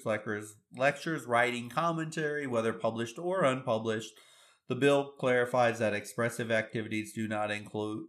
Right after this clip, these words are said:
include defamatory speech. I think this is important, and I think it's good. But again, how it gets implemented and enforced, well, I don't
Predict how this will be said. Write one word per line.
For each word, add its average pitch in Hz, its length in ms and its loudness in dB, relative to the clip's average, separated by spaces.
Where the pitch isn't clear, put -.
include 107 480 -4
defamatory 98 680 -4
speech. 90 320 -6
I 214 80 2
think 254 180 4
this 226 160 6
is 220 140 4
important, 196 520 6
and 131 140 4
I 131 80 4
think 160 220 0
it's 139 180 -2
good. 113 680 8
But 139 160 8
again, 131 440 6
how 139 260 8
it 123 120 2
gets 113 220 -2
implemented 120 680 0
and 98 160 -4
enforced, 117 600 0
well, 110 460 4
I 117 100 2
don't 117 300 0